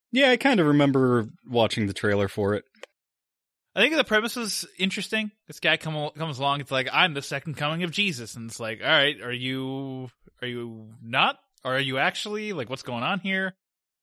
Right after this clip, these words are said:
Speaker 2: Uh, this, I think the show premiered on J-, uh, January first. So,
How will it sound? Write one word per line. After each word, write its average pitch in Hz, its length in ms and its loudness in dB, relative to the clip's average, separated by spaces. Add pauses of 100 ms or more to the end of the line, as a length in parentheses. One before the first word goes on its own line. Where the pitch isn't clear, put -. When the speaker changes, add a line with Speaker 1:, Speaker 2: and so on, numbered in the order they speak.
(500)
Speaker 2:
Uh, 131 460 0 (260)
this, 180 340 -4 (100)
I 165 100 2
think 262 160 -4
the 320 80 -6
show 311 200 -4
premiered 247 340 -4
on 156 280 -4 (340)
J-, - 260 -10
uh, 123 460 -2 (140)
January 143 420 -4
first. - 540 -8 (720)
So, 131 640 -4